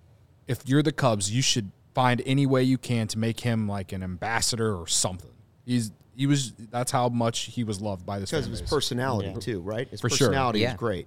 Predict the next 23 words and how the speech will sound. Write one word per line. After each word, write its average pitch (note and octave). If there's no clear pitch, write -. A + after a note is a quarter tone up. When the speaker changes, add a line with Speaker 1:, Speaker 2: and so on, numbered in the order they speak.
Speaker 3:
This C#3
is F#3+
a, C3
this B2
is B2+
a -
f-, -
a G#2+
weird A2
stat A2
that G2+
I B2
didn't B2
even G#2
realize, G#2
but G#2
again, G#2
it G2+
goes G2+
back G#2
to G2+
how G2+
good, G2